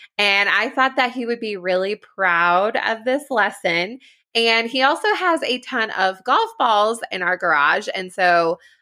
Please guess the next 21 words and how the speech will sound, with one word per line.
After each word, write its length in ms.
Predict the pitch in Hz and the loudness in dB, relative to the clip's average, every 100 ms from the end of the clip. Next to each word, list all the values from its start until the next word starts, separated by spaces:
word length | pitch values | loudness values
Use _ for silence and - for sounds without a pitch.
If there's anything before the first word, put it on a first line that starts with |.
| _ - | _ -2
I 420 | 302 285 285 285 | 0 2 0 -2
donated 580 | 208 190 190 185 190 175 | -2 -2 0 -2 -2 2
those 520 | 175 170 170 175 - | 4 4 2 -2 -6
to 140 | - 320 | -4 0
my 200 | 294 294 | 0 0
students 520 | - 202 190 190 - - | -2 0 2 0 -2 -2
every 220 | 330 339 | 0 0
single 320 | 320 262 262 | 0 0 0
week, 320 | 208 214 - - | 2 -2 -2 -2
and 260 | 190 190 | -2 0
they 80 | 185 | -2
could 160 | 180 196 | -2 0
actually 400 | 180 - 190 180 | -2 -4 -4 -4
keep 340 | - 254 247 | -4 -6 -2
them 280 | 254 247 247 - _ - | 0 0 -4 -16 _ -16
because 380 | 180 - 180 175 | -10 -2 0 0
that 180 | 165 - - | -2 -6 -4
helped 340 | 277 285 - | -6 -6 -12
keep 300 | - 262 262 _ | -6 -6 -6 _
the 60 | 220 | -2
golf 280 | 226 233 | 2 0